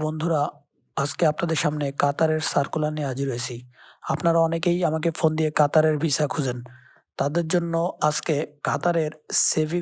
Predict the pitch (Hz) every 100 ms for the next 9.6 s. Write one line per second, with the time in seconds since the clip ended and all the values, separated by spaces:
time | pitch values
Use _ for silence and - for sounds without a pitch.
0 | 165 160 165 160 156 151 147 156 151 -
1 | _ - _ _ - _ - - _ -
2 | - - - - - - 156 156 151 -
3 | - _ _ _ _ _ _ _ _ _
4 | _ - 151 156 151 156 151 160 - 156
5 | 147 165 165 - 151 139 131 131 123 -
6 | - - - 151 170 160 165 160 165 156
7 | 185 156 170 160 160 165 156 156 160 160
8 | 151 156 - 160 151 170 156 170 156 147
9 | 151 151 139 139 120 117